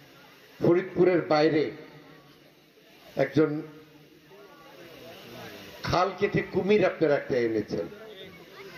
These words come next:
আমি মনে করি তাই। এবং এখানে অনেকেই যারা বক্তব্য দিয়েছেন, তাদের কথা শুনে আমি বুঝতে পারছি যে আমি একাই এটা মনে করছি না।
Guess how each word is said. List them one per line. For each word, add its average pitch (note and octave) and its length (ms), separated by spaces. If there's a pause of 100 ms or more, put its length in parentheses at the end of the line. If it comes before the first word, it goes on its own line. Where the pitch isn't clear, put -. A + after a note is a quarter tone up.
(1120)
আমি G3+ 240
মনে G3 260
করি D#3+ 300
তাই। B2 200 (540)
এবং F#3+ 320
এখানে A3 580 (600)
অনেকেই G#3 460
যারা G3 480
বক্তব্য F#3+ 460
দিয়েছেন, F3 600 (560)
তাদের E3 380
কথা F3 260
শুনে F3 360
আমি E3 200
বুঝতে D#3 500
পারছি D#3 460 (400)
যে D#3 80
আমি E3 220
একাই F#3 400
এটা G3 180 (100)
মনে E3+ 180
করছি D3 380
না। G#2+ 120